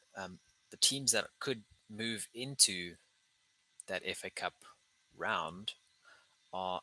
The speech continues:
Aston Villa, Leeds, Burnley, and Watford. So if, depending on if, if they announce it today or tomorrow, we would assume that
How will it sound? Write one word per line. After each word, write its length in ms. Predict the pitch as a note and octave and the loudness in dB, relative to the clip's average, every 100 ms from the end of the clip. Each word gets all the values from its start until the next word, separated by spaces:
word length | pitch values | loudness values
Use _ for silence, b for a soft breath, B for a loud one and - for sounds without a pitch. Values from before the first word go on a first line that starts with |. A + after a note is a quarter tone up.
| - | 0
Aston 320 | G#2+ - G2 | 4 4 4
Villa, 300 | F2+ E2+ D3 - _ _ _ _ _ - _ _ _ _ | -4 -6 -6 -14 _ _ _ _ _ -20 _ _ _ _
Leeds, 580 | G#2 F#2+ F#2 E2+ - - - b b b b - _ - | -8 -4 -2 8 8 8 -2 b b b b -20 _ 0
Burnley, 600 | G2 F#2+ F#2 F2+ E2+ - _ _ _ _ _ | 2 2 0 -2 -4 -8 _ _ _ _ _
and 160 | - F2+ | -14 -10
Watford. 460 | F2+ F2+ - E2+ - - _ b b b b b _ _ - | -6 -6 -6 -10 -16 -20 _ b b b b b _ _ 4
So 560 | - G2 F#2+ F#2 F#2 - _ _ B B B B B B B _ _ - - _ | 6 6 4 0 -2 -6 _ _ B B B B B B B _ _ -16 -16 _
if, 420 | - C#3 - - - _ _ _ _ _ | 0 2 2 0 -4 _ _ _ _ _
depending 320 | - - D3 C#3+ | -6 -2 0 0
on 80 | - | -2
if, 120 | - - | -8 -2
if 160 | C#3 - | 0 6
they 140 | B2+ | 6
announce 320 | A2 G#2+ G#2+ | 6 4 4
it 80 | - | 8
today 540 | - F#2 G#2 F2+ D3+ - _ _ | 6 6 2 2 0 -8 _ _
or 140 | - - - - | -14 -14 -14 -4
tomorrow, 480 | - G2+ G2+ D2 A2+ - - - | -2 0 0 -2 -4 -8 -20 -14
we 120 | G2+ G#2 | -8 -4
would 100 | G2 | 8
assume 440 | - - G#2 F#2+ | 10 10 4 -4
that 340 | F2+ F2 - | -2 -2 -2